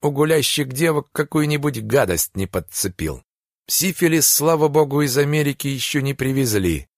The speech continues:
Но и без него добра хватает. Интересно, Настена хоть стриппер-то лечить умеет? Господи, о чем думаю?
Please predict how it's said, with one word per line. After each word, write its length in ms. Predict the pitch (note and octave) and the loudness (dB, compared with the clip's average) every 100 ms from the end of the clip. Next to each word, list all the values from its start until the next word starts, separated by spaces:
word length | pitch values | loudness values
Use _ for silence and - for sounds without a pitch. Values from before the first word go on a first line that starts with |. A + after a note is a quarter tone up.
| _ _ - | _ _ -8
Но 180 | B2 G3 | -2 0
и 100 | G3 | 0
без 240 | F3+ D#3 | 0 0
него 400 | E3 E3 F3 F3+ - | 0 2 2 2 0
добра 440 | A#2 B2+ A2+ G#2+ | 0 2 2 0
хватает. 720 | - G2+ G2+ F2+ E2 C2+ - _ _ - | 0 -2 0 -2 -2 -4 -12 _ _ -8
Интересно, 800 | C3 C#3 F#3+ E3+ B2 - F#2 F2+ - | -6 -2 0 2 2 0 -2 -4 -4
Настена 500 | C3 - - D#3+ C#3+ | -2 -2 -2 -2 0
хоть 200 | D3 C#3+ | 0 -2
стриппер-то 760 | - - F3 - G#2+ G#2 - | -2 -2 -4 -2 -2 -2 -2
лечить 480 | G#2 B2 - A#2+ G2+ | -2 -2 -4 -6 -2
умеет? 520 | B2 F3+ F#3+ F#2+ - _ _ _ _ - | -2 0 0 -2 -6 _ _ _ _ -4
Господи, 680 | A#2+ D#3 - G2+ F2+ F2 _ | 0 0 0 -4 -4 -4 _
о 140 | - A2+ | -8 -4
чем 360 | - F3+ D#3+ | -2 0 0
думаю? 520 | D3 C#3+ F#2+ D#2 C#2 | 0 0 0 -4 -6